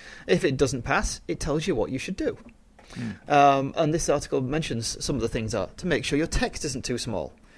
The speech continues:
Speaker 1: Google doesn't want you to be zoom, you know, double clicking to zoom and, and pinch zooming on web pages. It should, it should work.
Speaker 2: Yeah.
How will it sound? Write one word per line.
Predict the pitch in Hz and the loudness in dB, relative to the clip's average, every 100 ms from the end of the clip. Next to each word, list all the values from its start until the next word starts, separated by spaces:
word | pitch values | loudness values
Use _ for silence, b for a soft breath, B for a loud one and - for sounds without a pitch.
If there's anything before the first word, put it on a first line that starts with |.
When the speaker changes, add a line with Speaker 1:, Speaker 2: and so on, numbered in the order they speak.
| b - | b 2
Speaker 1:
Google | 151 160 143 | 4 4 2
doesn't | 139 151 - | 2 -2 -2
want | 123 117 | 0 0
you | 131 | 0
to | - | -4
be | 131 127 120 - - - 160 | -2 -2 -2 -10 -20 -12 -6
zoom, | 123 143 139 127 | 0 2 2 0
you | 156 | 0
know, | 123 | 0
double | 147 143 | 2 0
clicking | - 147 143 | 0 -2 -2
to | 131 | -2
zoom | 123 165 147 117 | 2 4 4 2
and, | 107 110 | -2 -4
and | - | -6
pinch | 123 156 147 | -2 -2 0
zooming | 127 110 107 | 0 0 -2
on | 101 | -2
web | 104 | -2
pages. | 117 98 92 95 - | -2 -4 -4 -8 -8
It | 151 | -6
should, | - 123 - - - B B | -2 -4 -6 -18 -20 B B
it | 151 | -8
should | - 156 | -4 -2
work. | 147 208 - - | 0 0 -2 -8
Speaker 2:
Yeah. | - | -8